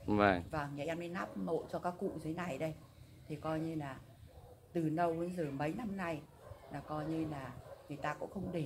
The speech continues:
Speaker 2: một cái mộ bệ rạc nhỏ bé như trước nữa.
Speaker 1: Vâng.
Speaker 2: Vâng, thì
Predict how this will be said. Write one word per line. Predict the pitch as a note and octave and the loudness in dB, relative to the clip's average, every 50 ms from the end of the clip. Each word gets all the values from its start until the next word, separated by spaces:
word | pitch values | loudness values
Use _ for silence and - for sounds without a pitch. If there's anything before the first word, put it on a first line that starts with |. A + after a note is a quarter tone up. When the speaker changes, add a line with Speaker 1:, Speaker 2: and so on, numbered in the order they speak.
| B2 B2 | -2 -4
Speaker 2:
một | B2 - | -6 -4
cái | - E3 | -4 -2
mộ | F#3+ F#3 F3+ F3 - - D3 | 0 0 0 0 0 0 -2
bệ | E3 E3 - - D3 | -2 -2 -2 -2 -4
rạc | D#3+ C3+ B2+ - | -4 -4 -4 -2
nhỏ | - D#3+ D#3+ - C3 | 0 0 0 0 0
bé | C3+ D3+ C#3+ D3 D#3+ | 0 2 2 2 2
như | F#3 G3+ F#3+ | 0 -2 -2
trước | - G3+ G#3 G#3 G#3 | -2 0 0 0 0
nữa. | G#3+ F#3+ - G#3 A3 G#3+ - - - - | 4 6 6 6 6 4 -4 -10 -6 0
Speaker 1:
Vâng. | - G#2 G#2 G#2 F#2+ E2+ E2+ E2+ F2+ - | 4 6 8 8 8 6 4 0 -2 -2
Speaker 2:
Vâng, | - - C#3+ - - - - - - - - - | 0 0 0 -2 -4 -8 -10 -12 -12 -12 -6 -6
thì | - - | -4 -2